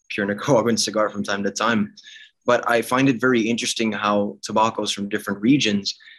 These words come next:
especially considering, for example, like, uh, as you were mentioning before,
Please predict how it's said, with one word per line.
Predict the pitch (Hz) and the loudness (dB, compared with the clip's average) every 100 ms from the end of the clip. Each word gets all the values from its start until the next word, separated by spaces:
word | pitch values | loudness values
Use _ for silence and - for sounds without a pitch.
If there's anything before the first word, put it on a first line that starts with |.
| _ - | _ -2
especially | - 135 - 139 | 0 2 2 0
considering, | 117 - 117 113 104 104 | 0 0 0 0 -2 -4
for | |
example, | 107 123 139 107 | -4 -4 -4 -4
like, | 101 101 104 | -2 0 0
uh, | 104 101 - _ - | 0 -2 -4 _ -12
as | 104 | -4
you | 104 | -2
were | 101 107 | -2 -2
mentioning | 107 - 101 95 | -2 0 -2 -4
before, | - 160 120 104 | -2 0 0 -2